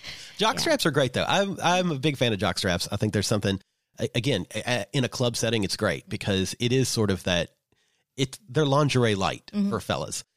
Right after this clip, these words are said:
Speaker 1: And the number of times we've seen guys walking around in jock straps and you're like,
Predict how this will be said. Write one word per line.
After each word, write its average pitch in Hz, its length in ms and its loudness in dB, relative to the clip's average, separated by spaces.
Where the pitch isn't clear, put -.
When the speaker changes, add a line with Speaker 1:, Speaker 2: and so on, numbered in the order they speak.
Speaker 1:
And 104 400 0
the 123 160 0
number 113 360 2
of 104 100 0
times 104 320 2
we've 101 140 -2
seen 95 240 0
guys 90 340 0
walking 98 280 0
around 98 380 0
in 98 260 -4
jock 117 200 -2
straps 95 280 -2
and 120 40 2
you're 117 100 2
like, 110 220 0